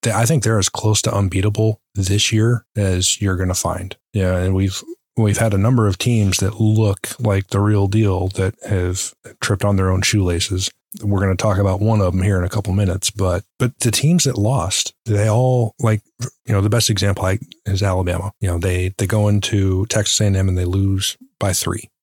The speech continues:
last second field goal. Well, we had talked, it was either the week before or two weeks before when they played Florida about, hey, you know, Florida gave them a game and they might have maybe put a little bit of a blueprint out there on, on how you're gonna give yourself a chance against these guys. Maybe they're not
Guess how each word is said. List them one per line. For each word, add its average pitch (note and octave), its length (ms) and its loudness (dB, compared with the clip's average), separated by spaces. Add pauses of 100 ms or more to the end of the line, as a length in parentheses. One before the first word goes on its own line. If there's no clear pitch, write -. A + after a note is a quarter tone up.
(220)
last F#2 220 -2
second G2+ 220 -2
field F#2 240 -4
goal. - 200 -14 (300)
Well, G2+ 300 0 (160)
we C3+ 160 2
had D3 140 0
talked, - 480 -2 (260)
it G#2+ 80 -2
was G2 220 0
either G2 240 2
the F#2 100 -2
week G#2 260 -2
before C3+ 460 0
or G2 80 0
two - 140 0
weeks C#3+ 180 2
before G2+ 320 -2
when F#2+ 80 0
they G2+ 100 0
played G2 240 -2
Florida F#2+ 640 0
about, F#2+ 300 0
hey, A#2 360 0 (100)
you A2+ 120 -2
know, F#2+ 140 0
Florida C3 400 0
gave B2+ 180 0
them A#2 80 4
a G2+ 80 2
game G#2 400 2
and F#2+ 140 2
they G2+ 80 2
might A2 240 2
have G2 420 0
maybe G2+ 240 0
put A2 240 0
a G#2 40 4
little G#2 200 4
bit G#2 140 0
of G2+ 80 2
a F#2 80 0
blueprint G#2+ 560 0
out F#2 180 -2
there F#2 240 0
on, F#2+ 300 0
on G2 140 0
how G#2+ 120 0
you're G#2 160 2
gonna F#2+ 120 0
give F#2+ 160 -2
yourself F#2+ 360 -2
a G2 40 -4
chance G2 360 0
against G#2+ 280 -8
these G2 180 -4
guys. F#2+ 320 -6
Maybe F#2+ 180 0
they're F#2+ 140 0
not F#2 260 0